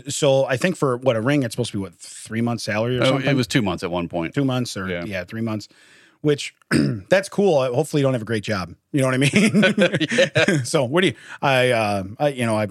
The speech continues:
Speaker 1: I, I turned the, I turned the meat at seven eleven. Uh, <laughs> so, uh,
Speaker 2: Wait, you're just the roller guy?
Speaker 1: <laughs> Yeah.
Speaker 2: Yeah, yeah.
Speaker 1: Yeah, I'm
Speaker 2: Don't
Speaker 1: the
Speaker 2: they have a machine for that? Yeah.
Speaker 1: Yeah.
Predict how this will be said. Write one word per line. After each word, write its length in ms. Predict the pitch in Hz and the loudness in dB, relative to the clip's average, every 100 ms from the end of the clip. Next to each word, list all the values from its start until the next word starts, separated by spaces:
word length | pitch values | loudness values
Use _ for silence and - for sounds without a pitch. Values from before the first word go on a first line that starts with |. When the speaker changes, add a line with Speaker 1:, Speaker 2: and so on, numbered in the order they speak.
| 101 | -2
Speaker 1:
I, 160 | 131 131 - | -2 -2 -2
I 100 | 139 | -2
turned 320 | 139 139 127 | 2 2 2
the, 200 | 117 104 | 2 -2
I 60 | - | -2
turned 200 | - 139 | 0 0
the 40 | |
meat 180 | 113 127 | 2 0
at 100 | 107 | -2
seven 240 | - 107 101 | -2 -2 0
eleven. 380 | 107 110 107 - _ | 0 2 0 -4 _
Uh, 400 | 110 98 101 104 | -4 -2 0 0
<laughs> 220 | - 160 | 0 -2
so, 320 | 117 160 127 | 0 0 2
uh, 120 | 120 113 | 2 2
Speaker 2:
Wait, 160 | 104 | 0
you're 120 | 104 101 | 0 0
just 220 | 107 - | -2 -2
the 100 | 92 | -4
roller 380 | 82 92 131 190 | 0 0 0 0
guy? 320 | 220 247 190 - | 2 2 2 0
Speaker 1:
<laughs> 80 | - | 2
Yeah. 340 | 220 151 - | 2 2 0
Speaker 2:
Yeah, 0 | |
yeah. 360 | - 87 78 76 - _ | 2 2 2 -2 -10 _
Speaker 1:
Yeah, 140 | 120 104 | -2 0
I'm 60 | |
Speaker 2:
Don't 100 | 104 | 2
Speaker 1:
the 60 | 127 | 2
Speaker 2:
they 60 | 160 | 2
have 80 | |
a 40 | 113 | 0
machine 260 | 101 127 | 0 0
for 100 | 135 | 2
that? 180 | 165 143 | 2 2
Yeah. 200 | 76 71 - _ _ _ 131 | 0 -2 -6 _ _ _ -12
Speaker 1:
Yeah. 120 | - | -10